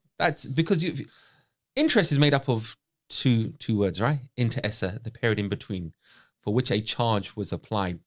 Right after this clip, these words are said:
you know, uh, from the Latin. And so this is now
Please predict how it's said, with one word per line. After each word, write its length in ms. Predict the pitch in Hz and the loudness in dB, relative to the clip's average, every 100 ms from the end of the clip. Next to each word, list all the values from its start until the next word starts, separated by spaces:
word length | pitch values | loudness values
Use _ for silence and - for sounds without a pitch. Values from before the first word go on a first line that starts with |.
| _ _ _ _ - | _ _ _ _ -8
you 100 | 101 | -4
know, 180 | 101 107 - - - | -2 -4 -12 -20 -8
uh, 120 | 98 | -6
from 160 | 95 110 | -2 0
the 80 | 104 | 2
Latin. 460 | 107 113 - - - _ - _ | 2 -2 -8 -10 -12 _ -20 _
And 140 | 117 117 | -4 0
so 200 | 139 117 | 4 2
this 360 | 98 127 151 | 2 2 2
is 120 | 127 117 | 2 2
now 340 | 135 113 | 4 4